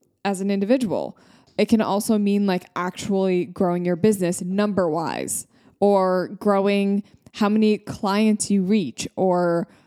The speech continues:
um, you know, there's, there's lots of different ways that you can grow, and growth means different things for everyone.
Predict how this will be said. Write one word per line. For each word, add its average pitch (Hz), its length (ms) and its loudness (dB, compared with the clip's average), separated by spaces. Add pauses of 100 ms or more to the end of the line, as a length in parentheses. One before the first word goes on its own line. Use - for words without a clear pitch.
(120)
um, 160 400 -2
you 247 120 2
know, 233 120 4
there's, 233 200 2 (120)
there's 226 260 2
lots 208 340 -2
of 254 120 -2
different 196 380 -6
ways 170 320 -2
that - 120 -6
you 147 120 -6
can 160 260 -8
grow, 95 480 -6
and 190 280 -6
growth 190 300 -4
means 233 340 -2
different 180 440 -6
things 180 240 -6
for - 160 -10
everyone. 226 580 -2